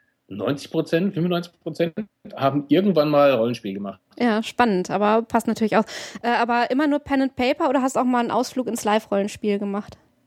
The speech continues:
Speaker 1: Live-Rollenspiel habe ich tatsächlich gemacht, damals neunzehnhundertzweiundneunzig, das war der Drakon zwei, ich glaube, das
Speaker 2: Ja.
Speaker 1: war einer der ersten, fast, äh, ja, zwei, <laughs> der zweite lab in Deutschland oder zumindest bei uns in der Region.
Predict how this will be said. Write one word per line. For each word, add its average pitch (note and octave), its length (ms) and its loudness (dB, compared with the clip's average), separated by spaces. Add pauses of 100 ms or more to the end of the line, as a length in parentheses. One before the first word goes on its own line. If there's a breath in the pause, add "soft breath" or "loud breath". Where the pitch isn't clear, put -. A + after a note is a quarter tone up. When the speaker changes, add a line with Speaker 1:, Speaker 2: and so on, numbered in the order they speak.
(200 loud breath)
Speaker 1:
Live-Rollenspiel G3+ 540 2
habe E3+ 120 0
ich - 60 -10
tatsächlich E3+ 420 0
gemacht, D#3+ 320 2
damals D#3+ 420 2
neunzehnhundertzweiundneunzig, E3+ 1080 -2
das A2 160 -12
war A#2 120 0
der A2+ 120 0
Drakon A#2+ 460 -2
zwei, A2+ 340 -4
ich E3 100 -4
glaube, C3+ 180 2
das B3+ 80 4
Speaker 2:
Ja. G3+ 40 -2
Speaker 1:
war - 100 2
einer - 140 -8
der B2+ 200 -4
ersten, D3 640 2 (580)
fast, - 400 -2 (140)
äh, C3 240 -4
ja, G#2 320 2
zwei, C3 420 4 (260)
<laughs> - 300 -2
der B2+ 120 -2
zweite E3 540 0 (280 loud breath)
lab B2+ 320 2
in D3+ 100 -4
Deutschland D#3+ 460 2
oder C3 160 0
zumindest C#3 340 -2
bei - 80 2
uns D#3 160 0
in D3+ 60 -6
der B2+ 80 -2
Region. D3 400 2